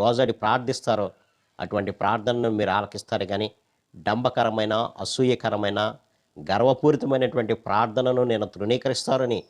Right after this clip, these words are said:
వాక్యం ద్వారా సెలవిచ్చారు ప్రభు. అందుని బట్టి మీకు వందనాలు తండ్రి. కాబట్టి మా యొక్క ప్రార్థనలో కూడా దీనత్వాన్ని కలిగి ఉండి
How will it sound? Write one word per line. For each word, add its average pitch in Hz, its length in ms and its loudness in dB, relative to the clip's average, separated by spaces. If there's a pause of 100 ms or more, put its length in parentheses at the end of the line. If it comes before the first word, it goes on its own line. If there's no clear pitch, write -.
(280)
వాక్యం 101 380 -2
ద్వారా 95 260 2
సెలవిచ్చారు 107 480 0
ప్రభు. 127 220 2
అందుని 104 240 0
బట్టి 92 200 -4
మీకు 87 180 -8
వందనాలు 95 340 -2
తండ్రి. 101 180 -2 (520)
కాబట్టి 92 360 0
మా 98 160 2
యొక్క 98 120 -4 (120)
ప్రార్థనలో 117 540 2
కూడా 117 140 2 (120)
దీనత్వాన్ని 123 560 0
కలిగి 120 280 2
ఉండి 92 160 -2